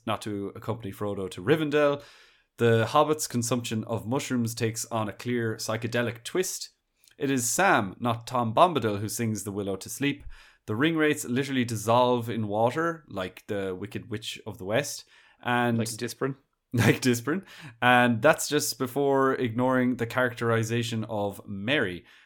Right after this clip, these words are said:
Speaker 1: Mary, of all people, is the overweight and clueless comic relief. So there you have it. A couple of other things that happen in the script that get weirder and weirder. So rather than a prologue, just, just like, uh, Ralph Bakshi's or, or Peter Jackson's, we get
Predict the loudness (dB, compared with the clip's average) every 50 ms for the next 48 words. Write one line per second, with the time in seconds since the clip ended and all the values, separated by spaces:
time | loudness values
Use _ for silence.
0 | _ _ 2 4 4 6 6 6 6 4 4 2 2 2 2 0 0 -2 0 2
1 | 2 2 4 2 0 -2 -4 -4 -4 -2 -2 -2 -2 -4 -6 -10 -8 -6 -6 -6
2 | -4 -2 -2 0 0 0 0 0 0 -2 -2 -4 -8 -8 -8 -8 -8 -8 -8 -4
3 | -4 -2 -2 -2 -4 -6 -6 -10 -8 -8 -8 -8 -8 -10 -10 -12 -10 -10 -8 -10
4 | -10 -12 -18 -20 _ _ -12 -8 -8 -8 -6 -8 -10 -14 _ _ _ _ _ -8
5 | -6 -6 -6 -4 -2 -2 -2 -2 -4 -8 -2 0 0 0 2 0 0 0 -2 -2
6 | -2 0 0 0 0 0 0 0 0 0 -2 -4 -6 -8 -10 -8 -8 -8 -4 -4
7 | -4 -4 -4 -6 -8 -8 -8 -10 -10 -10 -10 -6 -4 -4 -4 -4 -8 -14 -14 -14
8 | -14 -10 -10 -10 -10 -8 -6 -6 -6 -6 -6 -8 -8 -6 -4 -4 -4 -2 -4 -6
9 | -8 -10 -14 _ _ _ _ _ _ _ _ _ _ _ -20 -14 -6 -2 0 4
10 | 6 6 6 6 6 4 2 0 0 -2 -2 0 2 4 4 4 4 4 2 2
11 | 0 -2 -6 -12 -18 -20 -20 -20 -20 -20 _ _ _ _ -16 -14 -14 -12 -10 -8
12 | -8 -6 -6 -6 -6 -4 -4 -4 -4 -2 -2 -2 -4 -4 0 0 0 0 0 -2
13 | -4 -4 -4 -4 -4 -4 -4 -2 -4 -4 -6 -6 -4 -4 -4 -4 0 2 2 2
14 | 0 -2 -8 -8 -8 -8 -8 -8 -4 -4 -4 -4 -6 -10